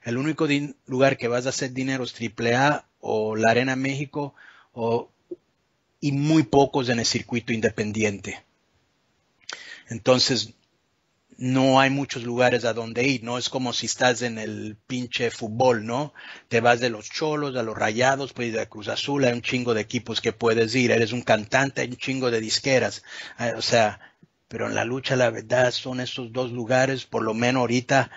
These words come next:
hay uno que otro que agarra la W W F, uno otro que agarra T N E,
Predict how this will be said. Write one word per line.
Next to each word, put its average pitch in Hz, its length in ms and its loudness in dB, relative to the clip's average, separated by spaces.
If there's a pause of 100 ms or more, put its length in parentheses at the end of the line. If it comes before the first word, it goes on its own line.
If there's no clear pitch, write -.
(160)
hay 120 320 0
uno 131 260 -2
que 120 140 -2
otro 127 440 0
que 120 300 -4
agarra 123 380 4
la 120 120 2
W 110 360 -6
W 120 420 0
F, 127 300 2
uno 131 420 -2
otro 131 360 -4
que 123 80 2
agarra 120 440 2
T 120 200 -2
N 120 340 -4
E, 131 140 -6